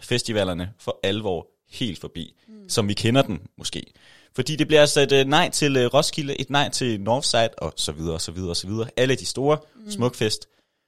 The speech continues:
Speaker 1: Men lad os lige se på, hvad den her ekspertgruppe siger. Fordi ekspertgruppen slår fast,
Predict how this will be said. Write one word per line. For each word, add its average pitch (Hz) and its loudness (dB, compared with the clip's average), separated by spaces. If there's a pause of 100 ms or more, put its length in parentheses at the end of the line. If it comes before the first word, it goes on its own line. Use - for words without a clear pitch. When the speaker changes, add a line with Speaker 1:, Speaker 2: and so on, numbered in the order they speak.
(760)
Speaker 1:
Men 151 0
lad 160 6
os - 0
lige 175 -4
se 202 0
på, 135 0
hvad 113 -2
den 117 -2
her 110 -2
ekspertgruppe 104 -6
siger. 87 -4
Fordi 131 -8
ekspertgruppen 113 -4
slår 131 -4
fast, - -6